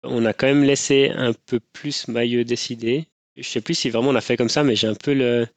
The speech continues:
souvenir que, moi en tout cas, ça me semblait important que Mailleux puisse décider vu que c'est lui qui devait faire le code, qui est quand même la partie la plus critique. Bah, sachant que tu prenais en main aussi un... un nouveau moteur de jeu, clairement que, euh, il fallait faire en fonction de ce que tu te sentais, euh, capable de faire dans le temps imparti.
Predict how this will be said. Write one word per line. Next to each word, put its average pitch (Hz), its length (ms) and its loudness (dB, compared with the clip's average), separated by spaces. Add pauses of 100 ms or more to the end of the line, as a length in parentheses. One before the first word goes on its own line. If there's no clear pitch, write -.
(120)
souvenir 139 460 0
que, 117 800 0
moi 139 120 2
en 143 60 4
tout 123 60 0
cas, - 100 2
ça - 100 2
me 123 40 2
semblait 120 180 2
important 120 320 2
que 123 100 -2
Mailleux 120 220 2
puisse 113 180 -4
décider 127 280 -2
vu 120 100 -6
que - 60 -10
c'est - 100 -4
lui 120 120 -2
qui - 100 -6
devait 113 100 -2
faire 110 140 -4
le 110 100 -2
code, 127 200 -4
qui - 400 -18
est - 40 -20
quand 113 80 -4
même 113 100 0
la 110 80 0
partie - 280 -4
la 113 80 0
plus - 120 -12
critique. - 520 -8 (680)
Bah, 110 80 -12
sachant 117 280 -4
que - 40 -8
tu - 100 -16
prenais 120 200 0
en 120 100 4
main 127 220 4
aussi 120 220 0
un... 113 520 2 (260)
un 127 120 -4
nouveau 117 180 0
moteur 117 320 -2
de 113 120 0
jeu, 123 200 -2 (580)
clairement 117 280 -2
que, 117 120 -4
euh, 107 280 2
il 104 80 0
fallait 113 180 0
faire 113 160 0
en 110 60 0
fonction 123 400 0
de 120 100 -4
ce 110 80 -2
que - 80 -14
tu - 160 -16
te - 80 -14
sentais, 113 320 -2
euh, 110 220 -2
capable 113 320 -6
de 113 80 -4
faire 110 240 -6
dans 107 100 -4
le 104 80 -6
temps 113 160 -6
imparti. 117 440 -10